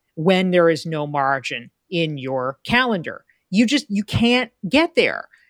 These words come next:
It's not like you need an enormous amount of time for strategic thinking, but you need some time. And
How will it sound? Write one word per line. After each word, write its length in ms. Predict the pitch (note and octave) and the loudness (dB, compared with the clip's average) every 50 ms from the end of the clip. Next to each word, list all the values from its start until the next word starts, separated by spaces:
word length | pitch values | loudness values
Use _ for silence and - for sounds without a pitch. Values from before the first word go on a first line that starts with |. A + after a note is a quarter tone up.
| _ - | _ 0
It's 180 | A#3 A3+ - | 0 0 2
not 200 | B3+ C4 D4 D4+ | 0 0 2 2
like 160 | D4+ C4+ A3+ | 0 0 0
you 80 | B3+ A#3+ | 0 0
need 180 | A3+ A3+ G3 G3 | 2 2 2 2
an 100 | F#3 F3 | 2 2
enormous 540 | E3 E3 D#3+ E3 E3 F3 G3 A3+ B3 B3 | 0 0 0 0 2 2 2 2 0 -2
amount 260 | - C4 B3 A#3+ A#3+ B3 | -2 -2 -2 -2 -2 -2
of 60 | A#3 | -4
time 380 | - - C4 B3+ C4 C#4 C#4 | -2 -2 0 0 0 -2 -4
for 160 | A#3+ - C#4 - | -2 -2 -2 -2
strategic 480 | - - C4 A3 C#4 B3 G#3+ C4+ - | -2 -4 -2 -2 0 0 0 -2 -2
thinking, 360 | - C4+ B3+ - C#4+ C#4+ B3+ - _ - _ _ - | -4 -6 -4 -4 -6 -6 -8 -12 _ -20 _ _ 4
but 160 | C4 C4 B3+ | 4 4 4
you 180 | B3 D4 C#4+ | -2 -2 0
need 320 | C#4 D#4+ F4+ F#4 E4+ B3+ G#3 | 0 0 2 2 2 0 -2
some 480 | - - - D4 D4+ D#4 D4 C#4 B3+ | -6 -2 2 2 4 4 2 0 -2
time. 480 | A3 - B3 A#3+ G#3+ C#3+ A2 G2+ - - _ _ _ _ _ _ _ _ _ | 0 0 2 2 2 0 -2 -4 -8 -12 _ _ _ _ _ _ _ _ _
And 560 | G#3 G3+ G#3 G3+ G3 G3 G3+ G3 G3 F#3+ F#3 | 2 4 4 6 4 4 4 2 2 -2 -4